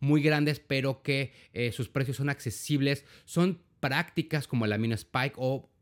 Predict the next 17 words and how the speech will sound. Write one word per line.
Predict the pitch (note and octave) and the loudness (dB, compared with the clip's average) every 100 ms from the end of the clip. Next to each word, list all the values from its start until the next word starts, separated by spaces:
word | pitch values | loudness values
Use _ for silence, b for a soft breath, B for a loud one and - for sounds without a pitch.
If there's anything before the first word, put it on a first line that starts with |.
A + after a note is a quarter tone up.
| _ | _
utilizar, | - B2+ - A#2+ A2+ - C#3 C3+ - B B | -6 -6 -2 0 0 0 0 0 -2 B B
eh, | - A2+ A2 | -6 -4 -2
este | B2 - - C#3+ | -6 -8 -6 -4
tipo | C3 C3 - C3 | -2 -4 -2 -2
de | A2+ | -2
proteínas | B2 A2 - A#2 A#2+ B2+ B2 A2 - - | -4 -6 -2 0 0 0 -2 -4 -10 -12
baratas | G#2 G2+ G#2 C3 - B2+ C3 - B B B B - | -6 -2 -2 -2 -2 -2 -2 -6 B B B B -2
para, | D3 C#3+ C#3+ - | 2 2 0 -2
eh, | B2 | -2
tener | A#2+ B2+ A#2+ B2+ - | 0 0 0 -2 -2
un | C#3 C3+ | 0 0
mejor | C3 B2+ - C3 B2 - | 0 -2 -2 -6 -6 -4
margen | A#2+ A#2+ A#2 - A#2 A#2 - A2 | -4 -2 -4 -6 -4 -4 -6 -6
de | G#2+ G2 | -2 -2
ganancia. | G2 A2+ A2+ F2+ - - _ - | -2 -4 -4 -6 -14 -20 _ 0
También | G#3 A3+ C#4 D#4 D#4 | 2 4 6 4 4
tiene | A#3 A#3 | 2 2